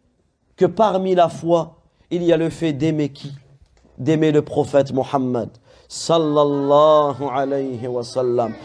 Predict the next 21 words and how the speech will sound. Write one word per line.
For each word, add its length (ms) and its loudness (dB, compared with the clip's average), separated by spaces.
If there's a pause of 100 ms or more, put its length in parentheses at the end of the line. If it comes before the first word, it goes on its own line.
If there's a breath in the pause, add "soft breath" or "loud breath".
(200 loud breath)
Je 180 2
dois 400 4
aimer 260 0
le 120 4
prophète, 540 0
alayhi 440 -2
salatu 480 0
wa 180 0
salam, 400 0 (260 loud breath)
plus 300 0
que 160 0
je 140 2
n'aime 260 2
mes 160 2
parents, 460 0 (200 loud breath)
plus 240 2
que 160 -2
je 140 2
n'aime 280 2
mes 280 2
enfants, 420 2